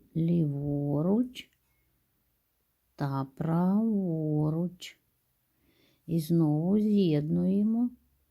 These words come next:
ось такою лінією.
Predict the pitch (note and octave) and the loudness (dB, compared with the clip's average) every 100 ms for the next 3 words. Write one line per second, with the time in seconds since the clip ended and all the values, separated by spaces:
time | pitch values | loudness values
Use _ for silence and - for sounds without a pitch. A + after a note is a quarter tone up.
0 | _ _ _ _ _ _ _ _ _ _ | _ _ _ _ _ _ _ _ _ _
1 | _ _ _ _ _ _ _ _ _ _ | _ _ _ _ _ _ _ _ _ _
2 | _ - D#3 D#3 - F3+ F3+ G3 G3 G3+ | _ -2 0 0 -6 -8 -4 0 2 4
3 | G3 D3+ D3+ D#3+ D#3+ D#3+ D#3+ D#3+ | 2 2 0 0 -2 -4 -4 -6